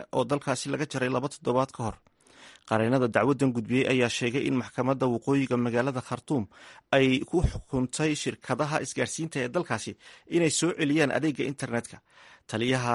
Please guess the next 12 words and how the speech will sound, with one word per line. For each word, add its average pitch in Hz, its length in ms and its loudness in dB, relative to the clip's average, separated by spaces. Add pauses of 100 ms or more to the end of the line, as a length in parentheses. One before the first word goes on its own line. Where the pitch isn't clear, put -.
(120)
ciidamada 117 460 0
Suudaan, 120 480 -2
Cabdilfataax 120 560 -4
al-Burhaan, 120 460 -2 (420)
oo 147 100 6
hogaaminaya 151 560 2
militariga 135 560 0
afgembiga 135 480 -2
kula 160 180 -2
wareegay 143 320 2
talada 143 300 -2
dalkaasi, 123 440 -4